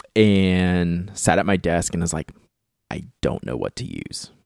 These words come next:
Like, what should I pick up? Like, I have the world at my fingertips, right? Like, I can literally do anything, and I couldn't. Like, I was, it was like I was locked up. I was like, "Oh, what is this? What is happening?"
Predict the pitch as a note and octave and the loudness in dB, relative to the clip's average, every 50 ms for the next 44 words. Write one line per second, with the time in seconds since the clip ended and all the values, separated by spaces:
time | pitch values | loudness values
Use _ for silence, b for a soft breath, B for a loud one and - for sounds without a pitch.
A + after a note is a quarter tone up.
0 | _ _ - A1+ - - - C#3 D#2+ - - - - - F#2 E2 C#2+ - - C#2+ | _ _ -12 -12 -10 -12 -6 -2 -2 -2 -2 -2 -4 -2 -2 -2 -2 -2 -4 -6
1 | D2 - - - - D2 - - D#2 - - - - - C2 D#2 - D#2 D#2+ F#2+ | -6 -6 -6 -4 -4 -4 -2 -2 -2 -2 -2 -4 -4 -4 -4 -2 0 0 2 2
2 | G#2 F#2+ G2 F2+ E2 E2 F#2+ G#2 G#2+ F#2+ - - - C#2 - - D2 D#2+ G#2+ G2+ | 4 4 4 4 6 6 6 6 6 6 2 0 -2 -6 -6 -4 -2 0 0 -2
3 | - - - - - - - - - G#1 - - - C#2+ - - - - - - | -2 -4 -10 -8 -8 -10 -8 -6 -6 -8 -8 -8 -8 -8 -8 -8 -6 -8 -8 -6
4 | - - - D#2+ D#2+ - A#1 B1 D#2+ D2 G1+ - - B1 C2 C#2 F#2+ G#2+ G2+ - | -6 -8 -6 -6 -6 -4 -4 -4 -4 -4 -6 -4 -4 -2 0 0 2 0 0 0
5 | - G#1+ A#1+ D2 F2 F2 - - - - C3 A#2+ - - - _ - - - - | -4 -8 -8 -8 -8 -10 -10 -10 -10 -10 -8 -8 -10 -10 -10 _ 0 0 2 2
6 | A3 - - _ _ _ _ - - - - - - E2 F#2+ G2 F#2 F#2+ - D2+ | 0 -6 -6 _ _ _ _ -8 -8 -8 -8 -4 0 2 2 2 0 -2 -6 -6
7 | F2 - - - - G2 F#2 G2 E2+ - F2+ F2 - - - E2 E2+ E2+ - D2+ | -4 -4 -4 0 0 2 2 4 4 4 2 2 2 0 -2 0 0 0 -2 -2
8 | D#2+ - F2+ - - - F#2 - - - - - D#2+ D#2+ B1+ - - - A#2+ A#2 | -2 -2 -4 -6 0 0 0 0 2 -4 -8 -8 -4 -4 -6 -6 -2 0 2 2
9 | D2+ C2+ C2+ - F2+ B2 - - - A#2 B2+ A2 - - - - - F2 F2+ F2+ | 2 0 -2 2 2 2 4 6 4 4 4 4 -2 -6 -6 -4 -4 -2 2 4
10 | G#2 - - F#2+ - - F#2 F2+ G2 - - D#2 - - - - | 4 6 4 2 2 0 0 0 0 0 -2 -4 -4 -6 -8 -10